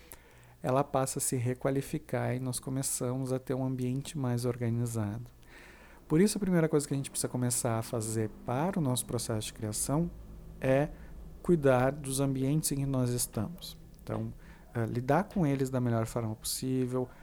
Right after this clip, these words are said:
harmonizando, ajustando, construindo, decorando com aspectos que sejam aspectos que promovam a nossa criatividade.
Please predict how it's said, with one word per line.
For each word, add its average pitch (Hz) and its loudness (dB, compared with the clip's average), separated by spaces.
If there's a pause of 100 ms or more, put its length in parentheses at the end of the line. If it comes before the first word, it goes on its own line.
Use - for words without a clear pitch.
(140)
harmonizando, 123 0
ajustando, 123 -2
construindo, 127 -2 (500)
decorando 139 6 (340)
com 156 8
aspectos 131 6
que - 0
sejam 127 8
aspectos 120 4
que - -6
promovam 156 10
a 120 6
nossa 113 4
criatividade. 110 -2